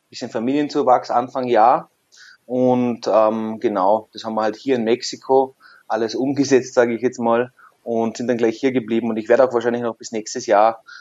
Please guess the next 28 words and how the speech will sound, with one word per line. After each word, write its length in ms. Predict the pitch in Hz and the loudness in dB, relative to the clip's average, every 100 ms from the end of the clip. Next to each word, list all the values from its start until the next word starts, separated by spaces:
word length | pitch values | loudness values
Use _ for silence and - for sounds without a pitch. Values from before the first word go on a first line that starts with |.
| - _ 110 | -20 _ -8
ähm, 340 | 104 107 104 | -4 -4 -6
Sommer 380 | - 117 123 113 | 0 2 4 2
hier 260 | 113 123 | 2 -2
bleiben 460 | 120 113 110 120 120 _ _ _ _ _ _ - - _ | 4 4 4 2 -8 _ _ _ _ _ _ -20 -20 _
in 160 | 120 120 | -6 0
Mexiko. 540 | 113 - 123 - 110 | 0 0 -10 -4 0
Also 180 | 101 107 | 0 0
meine 180 | 113 113 | -4 -6
Frau 220 | - 117 | 2 2
ist 100 | 127 | 2
Mexikanerin, 720 | 123 - - 123 143 143 147 | 0 -6 -6 -2 2 2 0
so 160 | 131 127 | 2 0
bin 160 | 117 120 | 0 -6
ich 80 | |
hierher 240 | 120 117 131 | -2 2 2
gekommen 420 | 131 135 131 127 | 0 0 0 0
und 160 | 113 - | -4 -6
Gott 180 | 113 | -8
sei 60 | - | -2
Dank 280 | 101 107 - | -2 -2 -6
kann 140 | 107 | -6
ich 280 | 107 - - _ _ _ | -6 -10 -20 _ _ _
meine 160 | 110 107 | -6 -4
Geschäfte 520 | 107 - 120 - 110 | -4 0 0 2 -2
auch 60 | 104 | 2
weiterhin 460 | 107 110 117 113 | 2 2 -4 -6
von 140 | - 110 | -8 -10
hier 320 | 110 120 | -4 -4